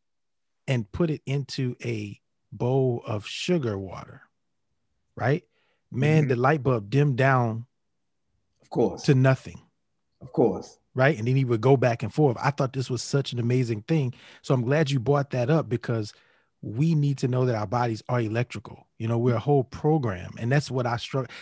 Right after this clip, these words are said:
Speaker 1: like, even though I know all this information and I know, I was telling somebody the other day, I said, "Every time I eat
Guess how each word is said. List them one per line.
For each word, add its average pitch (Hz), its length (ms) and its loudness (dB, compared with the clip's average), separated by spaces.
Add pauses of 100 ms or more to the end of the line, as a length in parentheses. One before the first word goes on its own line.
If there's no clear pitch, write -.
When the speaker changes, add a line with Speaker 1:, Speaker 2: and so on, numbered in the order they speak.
(120)
Speaker 1:
like, 107 160 -4
even 170 180 4
though 156 60 4
I 135 80 2
know 127 180 4
all 135 80 4
this 113 140 0
information 135 640 -2 (180)
and 120 100 -6
I 113 80 -2
know, 123 420 0 (260)
I 123 60 0
was 131 100 0
telling 151 180 -2
somebody 135 340 2
the 127 60 2
other 123 100 0
day, 151 160 2
I 131 60 0
said, 101 240 -8 (100)
"Every 151 240 -4
time 131 400 -6
I 120 160 -8 (100)
eat 120 240 -8